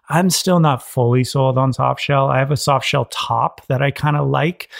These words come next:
and I can ski tour in on a light day, but I don't know. It's still, still abs-, if you get snow kinda, like,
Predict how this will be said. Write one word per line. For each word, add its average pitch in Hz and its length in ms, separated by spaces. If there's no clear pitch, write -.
and 123 80
I 120 60
can 123 160
ski 127 240
tour 143 300
in 143 160
on 127 120
a 120 100
light 117 280
day, 127 300
but 127 340
I - 160
don't 143 160
know. 131 240
It's 117 200
still, 160 520
still 156 500
abs-, 120 400
if 143 180
you 143 120
get 180 160
snow 139 520
kinda, 135 300
like, 113 240